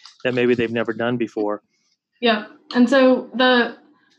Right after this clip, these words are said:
Speaker 2: the idea of Dose of the Coast came about because my father had, uh, he was diagnosed with cancer, um, like, six years before he ended up passing away. And,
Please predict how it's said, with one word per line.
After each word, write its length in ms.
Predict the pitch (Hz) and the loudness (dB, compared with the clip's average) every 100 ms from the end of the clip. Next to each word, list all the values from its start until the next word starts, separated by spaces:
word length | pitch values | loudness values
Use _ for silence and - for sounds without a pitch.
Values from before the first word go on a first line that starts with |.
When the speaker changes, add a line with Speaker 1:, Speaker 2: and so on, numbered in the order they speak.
| _ _ | _ _
Speaker 2:
the 100 | 269 | -6
idea 460 | 254 240 277 320 294 | -2 0 2 4 2
of 80 | 214 | 0
Dose 220 | 220 233 | 0 0
of 80 | 196 | 0
the 100 | 190 | 0
Coast 300 | 202 190 - | -2 -4 -2
came 220 | 214 214 | 0 2
about 480 | 185 180 180 - 202 | 2 2 0 -2 -6
because 680 | 196 202 190 190 185 - - | -4 -2 2 2 0 -6 -2
my 220 | 202 190 | 0 0
father 500 | 185 180 190 180 185 | -2 0 2 2 0
had, 420 | 185 180 175 175 - | 0 0 -2 -4 -8
uh, 300 | 185 175 - | -6 -6 0
he 120 | 226 | 2
was 140 | 202 | 2
diagnosed 480 | 185 185 185 175 180 | 0 0 -2 -6 -8
with 180 | 170 170 | -10 -4
cancer, 580 | 233 226 190 180 185 - _ _ _ _ | -2 -2 -2 -4 -6 -12 _ _ _ _
um, 320 | - 202 196 196 - 170 - _ _ _ - | 0 2 2 0 -8 -14 -16 _ _ _ -2
like, 260 | 202 196 | -2 -4
six 460 | - - 262 254 - | -12 -4 -2 -2 -6
years 500 | 202 226 208 185 185 | -2 0 2 0 -2
before 380 | 185 185 185 190 | -4 -2 -2 -2
he 260 | 196 185 | 0 0
ended 240 | 175 175 170 | -2 -4 -6
up 140 | - | -8
passing 420 | - 180 - 185 170 - | -10 -12 -8 -10 -8 -8
away. 400 | 190 - 208 - | -6 -6 -8 -8
And, 420 | 202 202 202 196 | -4 -2 -2 -6